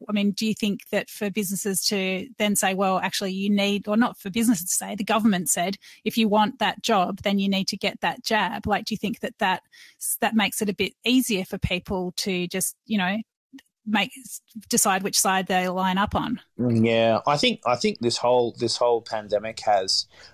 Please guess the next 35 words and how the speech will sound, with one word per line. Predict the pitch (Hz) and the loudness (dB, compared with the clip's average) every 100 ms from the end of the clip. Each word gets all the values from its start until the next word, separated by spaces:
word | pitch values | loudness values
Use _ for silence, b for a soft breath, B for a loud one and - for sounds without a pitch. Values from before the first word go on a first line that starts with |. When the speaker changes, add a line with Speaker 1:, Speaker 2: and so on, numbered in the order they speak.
| B | B
Speaker 2:
really, | 117 123 135 135 131 - | 2 4 4 4 2 2
it's, | 117 101 - | -2 0 -2
there's, | - 113 - - | 0 2 0 0
there's | 117 - | 0 2
so | 123 123 | 2 2
much | 143 - | 0 0
fear | - - - 101 104 113 113 - | -2 -4 0 4 6 6 4 2
that | 98 - | 0 2
has, | 101 101 - - | 0 2 0 0
there's | 98 - | 0 2
so | 151 | 4
many | 175 160 _ _ | 2 0 _ _
elements | 110 123 123 - | 0 2 0 0
of | 104 | -2
fear | - 104 104 | 0 4 4
within | 107 104 101 98 92 - | 4 0 -2 -2 -6 -2
this | 101 - | 0 2
whole, | - 107 107 101 101 98 B B B B B B | 2 2 4 4 4 0 B B B B B B
you | 117 | 0
know, | 107 104 | 2 2
pandemic | - 107 101 104 98 113 | 0 0 2 2 0 0
that, | 101 95 - | 0 0 0
you | 107 | 0
know, | 101 101 101 | 0 0 0
have | 110 101 - | 0 -2 -2
been, | 101 98 95 - | -2 -2 -4 -4
uh, | 98 95 - _ - | -4 -4 -8 _ -6
represented | 113 95 - 104 110 113 120 123 110 107 98 - | -4 -4 -2 2 2 2 2 4 4 2 0 0
or, | 104 - | 2 4
or | 101 95 - - | 2 2 -2 -2
cultivated | - 117 - 120 98 98 95 | 2 2 0 2 4 2 0
by, | 92 92 95 - | 0 2 0 0
by | 98 98 | -2 0
media, | 95 98 107 101 92 92 - | 0 2 4 4 2 0 -4
um, | 92 95 95 95 | -4 -4 -6 -18